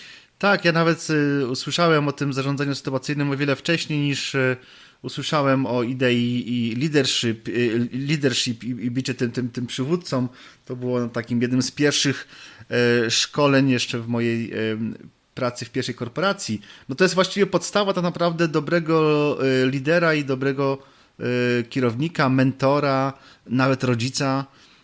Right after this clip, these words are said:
E, każdej osoby, która ma za zadanie kształcić i razem z, z zespołem, z drugą osobą osiągać pewne cele. To wszystko zależy od, e,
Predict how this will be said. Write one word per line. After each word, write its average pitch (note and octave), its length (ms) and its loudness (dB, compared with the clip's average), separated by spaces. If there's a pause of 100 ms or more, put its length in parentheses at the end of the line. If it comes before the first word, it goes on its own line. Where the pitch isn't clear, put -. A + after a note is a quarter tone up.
(140)
E, A2 500 2
każdej C#3 380 0
osoby, C#3 300 0
która C3 320 0
ma B2+ 340 2
za A#2+ 120 -4
zadanie B2+ 640 0
kształcić C3 640 -2
i B2 40 -4
razem B2+ 320 2
z, A#2 120 -6
z A#2+ 220 -2
zespołem, B2 500 0
z A#2 40 -2
drugą B2 240 -6
osobą B2+ 400 -2
osiągać B2+ 320 -6
pewne B2+ 240 -4
cele. C#3+ 320 4
To - 60 -8 (220)
wszystko - 220 -6
zależy C3+ 340 4
od, C3 200 4
e, B2 40 -4